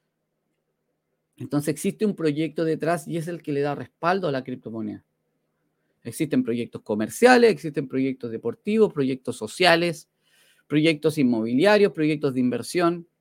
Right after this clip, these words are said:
de distinto tipo. Y eso es importante revisarlo. ¿Ok? No todas las criptomonedas tienen un white paper,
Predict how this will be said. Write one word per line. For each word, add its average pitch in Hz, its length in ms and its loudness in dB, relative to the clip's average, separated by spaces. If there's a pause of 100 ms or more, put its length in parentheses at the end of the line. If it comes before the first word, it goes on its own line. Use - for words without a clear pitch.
de 127 80 -4
distinto 147 400 -2
tipo. 127 380 -4
Y 143 100 0
eso 160 120 0
es 196 40 2
importante 165 480 -2
revisarlo. 131 540 -2 (1800)
¿Ok? 165 240 -4 (960)
No 254 340 6
todas 269 240 8
las 254 120 4
criptomonedas 220 680 0
tienen 220 360 0
un 196 200 -4
white 202 280 2
paper, 139 400 -4